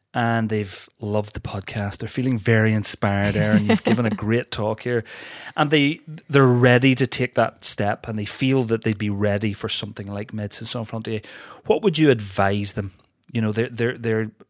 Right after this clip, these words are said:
Speaker 1: a purely N H S, say, a, you know, either a doctor, a nurse, or a paramedic.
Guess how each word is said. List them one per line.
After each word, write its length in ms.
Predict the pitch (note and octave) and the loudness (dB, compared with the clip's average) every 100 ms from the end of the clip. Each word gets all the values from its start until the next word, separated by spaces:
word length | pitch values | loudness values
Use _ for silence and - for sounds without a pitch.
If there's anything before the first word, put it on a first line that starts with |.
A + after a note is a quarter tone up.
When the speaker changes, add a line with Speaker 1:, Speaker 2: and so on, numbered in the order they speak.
| _ | _
Speaker 1:
a 40 | - | -16
purely 580 | - - F#3 F3+ D#3 D3 | -8 4 6 8 6 4
N 160 | C3 | 2
H 220 | C3 C3 | 2 -2
S, 500 | A#2+ A#2+ - - - - _ _ - | 0 0 -2 -4 -8 -12 _ _ -6
say, 200 | A#2 A2+ | 0 2
a, 200 | G#2+ - - - F2+ - | 0 -4 -16 -20 -18 -12
you 100 | G#2 | -8
know, 180 | G#2 A2+ | -8 -6
either 260 | G#2 G#2 G2 | -6 -4 -4
a 60 | |
doctor, 360 | G2 B2 - A2+ | 2 2 2 -2
a 60 | G#2 | -2
nurse, 360 | G#2+ G2+ - | -2 -4 -6
or 160 | G2+ - | -8 -8
a 60 | |
paramedic. 640 | - - G#2+ G#2 G2+ G#2 | -10 -6 -4 -4 -4 -6